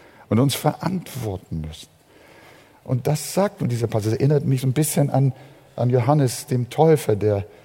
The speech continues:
damals auch dem Herodes, das war auch einer, der zur Herodes-Dynastie, Agrippa-Dynastie gehörte,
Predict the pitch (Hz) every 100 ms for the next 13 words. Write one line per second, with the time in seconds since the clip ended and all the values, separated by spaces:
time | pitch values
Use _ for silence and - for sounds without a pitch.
0 | - _ _ - 123 131 110 - - 139
1 | 117 - - - - - - _ - 104
2 | 104 107 110 104 87 - 98 - 113 -
3 | 160 - 107 95 98 - 107 95 - _
4 | - 110 110 131 98 - 101 98 87 -
5 | 98 - 90 104 - 107 92 95 87 -
6 | - 87 87 90 85 -